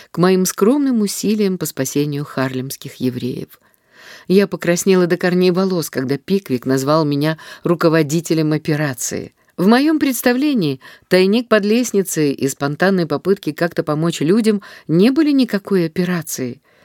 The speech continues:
Куда мне было до собравшихся в этом фешенебельном салоне профессионалов? Тем не менее, все они отнеслись ко мне радушно и доверительным полушёпотом предлагали свои услуги:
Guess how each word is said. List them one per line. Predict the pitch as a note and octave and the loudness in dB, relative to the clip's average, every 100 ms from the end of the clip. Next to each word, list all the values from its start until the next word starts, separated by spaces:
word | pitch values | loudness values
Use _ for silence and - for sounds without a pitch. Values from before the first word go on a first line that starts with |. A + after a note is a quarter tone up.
| _ _ | _ _
Куда | - B3 D#4+ E4 | -2 0 2 2
мне | E3+ C#3+ | 2 2
было | D3+ E3+ D#3 - - | 4 4 2 0 -4
до | D3 F#3 | 0 2
собравшихся | E3+ C#3+ E3 F3+ - C3+ - | 2 2 2 0 -4 -6 -4
в | B2+ | -2
этом | D#3 C#3 C3+ | -2 -4 -4
фешенебельном | D3+ - C3 C#3+ C#3 C3 B2 | -4 -2 -2 -2 -2 -2 -4
салоне | - A#2 C3 D#3 C#3+ - - | -2 -2 0 -2 -4 -10 -6
профессионалов? | D3+ C3+ B2+ - B2 A#2 A#2+ B2+ A#2+ - _ _ _ _ _ | -4 -4 -4 -4 -4 -4 -6 -8 -12 -16 _ _ _ _ _
Тем | - F#3 E3+ | 2 4 4
не | E3 | 2
менее, | F3+ A#3 F3 C3 | 4 4 2 0
все | - B3 | 0 0
они | B3+ G#3+ | 2 2
отнеслись | F3 D3 D#3 - E3+ - | 0 0 -2 0 -2 0
ко | D3+ | -2
мне | C#3+ C#3+ | 0 0
радушно | C3 A#2+ A#2+ G#3 C4+ A3+ A3+ _ - - - | 0 -2 -2 -2 -2 -4 -4 _ -20 -20 -2
и | F#3 | 2
доверительным | G3 A3 E4 D#4+ C4+ A#3 | 2 2 0 0 2 2
полушёпотом | G#3 G3+ D#3+ - A#3 D4 A#3+ F#3 D#3 | 2 2 0 -4 -4 -4 -4 -2 -4
предлагали | B2+ A#2+ A#2 C#3 G3 | -2 -2 0 0 0
свои | G#3+ G#3+ D#3+ | 0 -2 -2
услуги: | G#3 - D3+ C3 A2+ A2 | -4 -4 -2 -2 -2 -6